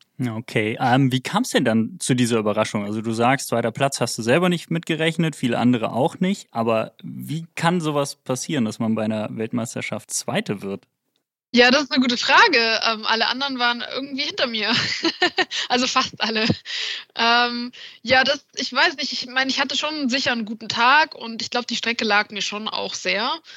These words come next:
Speaker 2: Ähm, ich hatte erst ein bisschen Sorge, dass sie zu kurz ist für mich, weil ich eigentlich lieber was laufe, was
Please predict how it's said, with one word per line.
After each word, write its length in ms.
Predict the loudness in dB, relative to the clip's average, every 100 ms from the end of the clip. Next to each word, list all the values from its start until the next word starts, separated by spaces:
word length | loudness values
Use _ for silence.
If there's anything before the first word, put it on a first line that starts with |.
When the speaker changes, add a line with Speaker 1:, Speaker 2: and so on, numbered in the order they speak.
| -20 -20 -16 -4
Speaker 2:
Ähm, 220 | -2 0
ich 100 | 0
hatte 140 | 2 4
erst 260 | 4 0
ein 60 | -4
bisschen 240 | -6 -6
Sorge, 340 | -4 0 0 -2
dass 160 | -4
sie 80 | -8
zu 240 | -10 -12
kurz 340 | -10 -8 -8 -8
ist 200 | -8 -6
für 80 | -4
mich, 400 | -4 -4 -6 -6
weil 240 | -4 -2
ich 140 | -2 0
eigentlich 340 | 0 -2 -4
lieber 240 | -4 -2
was 180 | -2 -2
laufe, 340 | -2 -2 -2 -4
was 280 | -4 -6